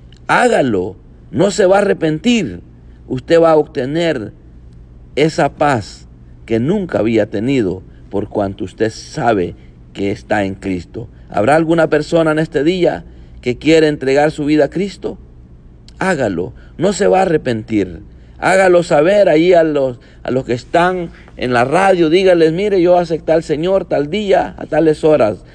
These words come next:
Anote la fecha. Esto es bien importante. Tome un cuaderno y anote la fecha que usted está aceptando a Jesús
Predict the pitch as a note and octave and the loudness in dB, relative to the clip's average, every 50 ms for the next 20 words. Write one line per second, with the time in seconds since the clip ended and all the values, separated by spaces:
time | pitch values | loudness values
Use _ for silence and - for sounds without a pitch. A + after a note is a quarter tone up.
0 | - - - - C#3 E3 G3 G#3+ - - G#3+ F#3+ F#3 E3+ D#3+ - G#3 A3 A3+ A3 | -20 -12 -6 -2 0 2 2 2 2 2 2 2 2 2 0 0 -2 -2 -2 -2
1 | - - A#2 F2 F2 - - - - - - - - - - - - D3+ F3 - | -2 -4 -4 -4 -4 -8 -14 -20 -20 -20 -20 -20 -20 -20 -12 -6 -4 -4 -2 0
2 | G3 G#3 F3 E3+ G3+ G3+ G3+ G3+ F#3 - E3+ D#3+ D#3 - G#3 A3 G#3+ F3+ E3 C#3 | -2 -2 -2 -2 -2 -2 -2 -2 0 0 0 0 2 2 2 2 2 0 -2 -2
3 | - F3+ F#3 G3 G3 F#3+ F#3+ F#3 F3 - E3+ E3 F3 G3+ A3 A#3 A3+ A3 A3 A3 | 2 2 2 2 2 2 0 0 0 2 2 4 4 4 4 2 2 -2 -4 -4
4 | G3 - - - - - - D3 D3+ C#3 D3+ F3 G3 G3 F#3+ F#3+ E3+ D#3+ D3 D#3 | -4 -6 -10 -20 -18 -8 -4 0 0 0 0 0 0 0 0 0 -2 0 -2 -2
5 | - G#3+ A3 A3 - F3+ - D3+ D#3 D3+ - F3+ F3 - G#3 A#3 - - D#3 C3 | -2 -4 -4 -4 -4 -6 -6 -6 -6 -4 -4 -6 -4 -2 -2 -2 -2 -2 -4 -6
6 | - - E3 F3 F3 D#3+ D#3+ D#3 C#3+ C#3+ - G3+ A3 G#3+ - | -2 -2 -2 -2 0 -2 -2 -2 -4 -4 -2 -2 -2 -2 -4